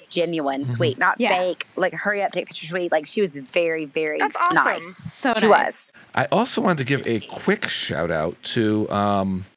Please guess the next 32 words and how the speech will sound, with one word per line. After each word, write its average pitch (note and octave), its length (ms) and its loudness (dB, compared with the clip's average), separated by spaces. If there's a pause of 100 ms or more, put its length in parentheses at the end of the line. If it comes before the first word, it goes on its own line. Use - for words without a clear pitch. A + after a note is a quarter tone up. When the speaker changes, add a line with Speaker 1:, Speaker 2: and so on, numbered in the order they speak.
Speaker 2:
the G#2+ 220 -2
Art D3 280 4
of C3 220 0
Old C3 300 2
School E2+ 600 -2
was G2+ 240 -2
one A2 140 0
of G2 80 -2
the G2 80 -2
vendors A#2 420 0
there, C#3 360 0 (340)
and, G#2 520 0
uh, F#2+ 300 2
we A2 120 0
met C#3+ 180 -2
them E3+ 80 -2
at C#3 120 -2
the G#2+ 60 -6
bar. F2+ 440 2 (560)
Craig C3 260 0
and A#2+ 120 0
Sarah A2 340 2
Blake. G#2 580 -2 (760)
Um, G#2+ 680 0 (540)
she E3 480 0
wanted A2+ 560 0
the G2 280 0 (960)
Robin G2+ 320 2
Williams G2 340 0
doll F#2 340 2
that E2+ 160 -4 (500)
I F#2 320 0